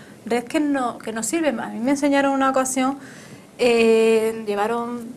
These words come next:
¿no? algunos tipos de, de pescados, ¿no? Los que se suele pescar por aquí. Y algunos, pues, se salen. Encima ellos respetan totalmente las medidas.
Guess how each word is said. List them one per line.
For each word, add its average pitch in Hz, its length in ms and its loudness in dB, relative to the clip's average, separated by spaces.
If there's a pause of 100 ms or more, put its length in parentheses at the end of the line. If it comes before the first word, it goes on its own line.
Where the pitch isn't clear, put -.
(120)
¿no? 233 220 -6
algunos 214 340 -4
tipos 226 300 -6
de, 208 180 -4
de 208 100 -6
pescados, 311 440 0
¿no? 294 140 0
Los 285 140 0
que 233 80 -4
se 220 120 -4
suele 285 180 0
pescar 277 540 2
por 262 120 -2
aquí. 214 220 -6 (920)
Y 226 760 0
algunos, 254 580 0
pues, 214 560 0 (120)
se - 160 -8
salen. 285 340 4 (160)
Encima 247 320 -2
ellos 247 180 2
respetan 247 500 0
totalmente 233 480 -2
las 220 160 -2
medidas. 285 460 0